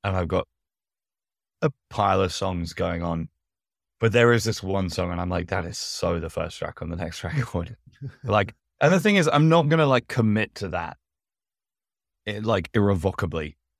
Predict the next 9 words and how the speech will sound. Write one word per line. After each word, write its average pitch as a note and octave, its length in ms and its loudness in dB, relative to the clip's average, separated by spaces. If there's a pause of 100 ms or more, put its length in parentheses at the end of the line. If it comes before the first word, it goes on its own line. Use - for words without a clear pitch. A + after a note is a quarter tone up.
'cause A2+ 280 -2
you G2+ 120 -2
just G#2 300 -4
don't G2 300 -4 (160)
until E2+ 340 -4
the E2 120 -4
whole F2 180 -2
thing's D#2+ 280 -8
finished. D2+ 440 -10